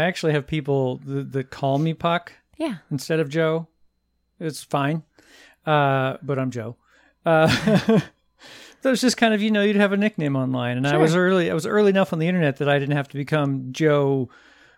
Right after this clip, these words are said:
Speaker 1: one nine six eight, you know, L three three seven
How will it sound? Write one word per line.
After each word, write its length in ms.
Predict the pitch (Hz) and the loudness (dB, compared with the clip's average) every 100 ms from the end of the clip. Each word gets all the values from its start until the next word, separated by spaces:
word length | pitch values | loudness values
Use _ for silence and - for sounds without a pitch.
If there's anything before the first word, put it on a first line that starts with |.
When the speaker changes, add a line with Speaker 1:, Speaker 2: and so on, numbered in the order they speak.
| _ | _
Speaker 1:
one 240 | 151 151 | 0 2
nine 200 | 147 143 | 2 0
six 300 | 135 147 - | 0 -2 0
eight, 320 | 151 135 131 - _ - - 202 202 | 0 0 -2 -8 _ -20 -18 -18 -10
you 100 | 151 | -2
know, 180 | 143 131 | 0 0
L 240 | 139 147 135 | 0 0 -2
three 240 | - 143 | -2 -4
three 180 | - 135 | -4 -4
seven 680 | - 139 120 120 131 151 | -2 -2 -2 -6 -8 -12